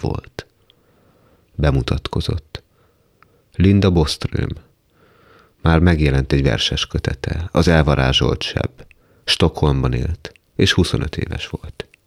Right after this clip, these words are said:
A kurzus öt napig tartott. Egész idő alatt körülötte keringtem. Esténként annyit ittam, amennyit csak bírtam, és szinte alig aludtam.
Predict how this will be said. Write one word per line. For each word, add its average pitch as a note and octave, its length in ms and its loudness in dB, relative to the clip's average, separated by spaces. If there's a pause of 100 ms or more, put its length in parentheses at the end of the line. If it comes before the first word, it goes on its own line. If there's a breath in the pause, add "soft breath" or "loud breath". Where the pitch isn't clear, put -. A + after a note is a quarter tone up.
(1500 loud breath)
A - 120 0
kurzus B2 440 4
öt G#2 220 2
napig D#2+ 320 2
tartott. - 640 -4 (280)
Egész G#2 480 2
idő E2+ 360 4
alatt D#2 260 2
körülötte D2+ 480 2
keringtem. B1+ 640 -2 (380 loud breath)
Esténként F2+ 640 2
annyit A2+ 320 4
ittam, F2 300 2
amennyit E2+ 340 6
csak D#2 240 0
bírtam, D2 380 2
és C#2+ 100 0
szinte E2 280 2
alig E2 280 2
aludtam. - 480 -2